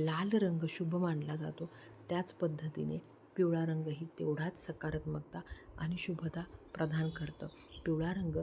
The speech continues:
हा आपल्या गुरूंशी निगडीतसुद्धा असतं. बृहस्पती देवांचा संबंध ह्या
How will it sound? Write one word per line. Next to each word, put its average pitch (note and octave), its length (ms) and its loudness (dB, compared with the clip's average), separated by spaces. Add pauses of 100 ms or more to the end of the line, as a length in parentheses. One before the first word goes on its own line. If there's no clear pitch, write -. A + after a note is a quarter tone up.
(340)
हा F3+ 140 -2 (120)
आपल्या D#3 340 -2 (380)
गुरूंशी E3+ 440 4
निगडीतसुद्धा D#3+ 680 2 (120)
असतं. D#3 320 -6 (400)
बृहस्पती F#3 560 2
देवांचा E3 560 4
संबंध D#3 500 2
ह्या E3 400 -2